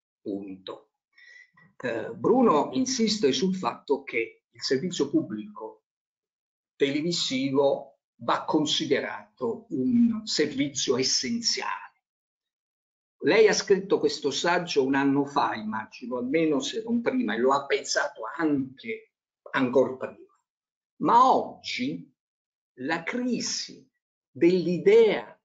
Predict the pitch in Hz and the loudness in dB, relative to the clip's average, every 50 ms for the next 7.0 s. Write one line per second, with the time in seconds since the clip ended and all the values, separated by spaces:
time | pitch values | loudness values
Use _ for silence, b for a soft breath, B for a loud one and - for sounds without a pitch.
0 | _ _ _ _ - - _ _ 113 113 127 - - - - - - - - - | _ _ _ _ -20 -20 _ _ _ _ -14 -12 -8 -6 -6 -6 -6 -8 -10 -12
1 | - - - - _ _ - - 127 - - _ _ _ _ _ _ _ _ - | -14 -14 -18 -20 _ _ -10 -10 -10 -12 -16 _ _ _ _ _ _ _ _ 0
2 | 208 160 - - - _ _ - - - - - _ _ _ _ _ _ _ _ | 0 0 -2 -6 -12 _ _ -18 -18 -18 -20 -20 _ _ _ _ _ _ _ _
3 | _ _ _ _ _ _ _ _ _ _ _ - - - 117 110 - - - _ | _ _ _ _ _ _ _ _ _ _ _ -18 -16 -16 -14 -16 -16 -18 -20 _
4 | - - - - 139 123 135 160 170 165 - - - 131 110 107 104 107 - - | -20 -18 -12 -8 -4 0 0 2 2 0 -2 -2 -2 -2 -2 -2 -4 -6 -10 -18
5 | _ _ _ _ _ _ - 113 110 107 - - 131 131 131 113 113 107 107 110 | _ _ _ _ _ _ -10 -8 -8 -8 -4 0 2 2 2 2 0 -4 -6 -8
6 | - - - - - - - - - - - 117 - - - - 233 - - - | -8 -12 -16 -20 -20 -20 -20 -20 -20 -20 -18 -18 -18 -18 -20 -18 -18 -16 -16 -16